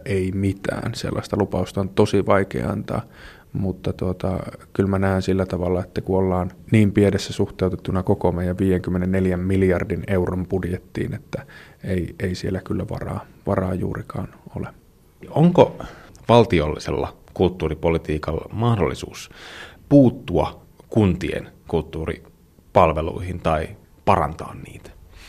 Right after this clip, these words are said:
Speaker 1: Valtion pitäisi olla pitkämielinen, pitkäjänteinen omissa kulttuuripoliittisissa linjauksissa, siis käytännössä rahoituksessa. Elikkä jos valtio lähtee vetäytymään omasta vastuusta,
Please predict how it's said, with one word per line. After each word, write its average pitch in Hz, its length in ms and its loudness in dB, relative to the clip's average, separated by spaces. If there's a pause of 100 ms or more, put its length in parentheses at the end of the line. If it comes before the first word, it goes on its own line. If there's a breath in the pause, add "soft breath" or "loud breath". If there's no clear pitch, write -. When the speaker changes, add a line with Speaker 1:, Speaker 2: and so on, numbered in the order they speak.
(420 loud breath)
Speaker 1:
Valtion 120 420 4
pitäisi 98 320 0
olla 95 120 0 (140)
pitkämielinen, 101 1040 2 (380 soft breath)
pitkäjänteinen 90 880 0
omissa 95 340 -2
kulttuuripoliittisissa 92 1200 -2
linjauksissa, 98 680 -6 (220)
siis - 200 -12
käytännössä 95 560 0
rahoituksessa. - 840 -2 (640 loud breath)
Elikkä 95 520 0 (260)
jos - 140 -2
valtio 113 420 8
lähtee 92 360 0
vetäytymään 92 720 2
omasta 95 420 2
vastuusta, - 640 -2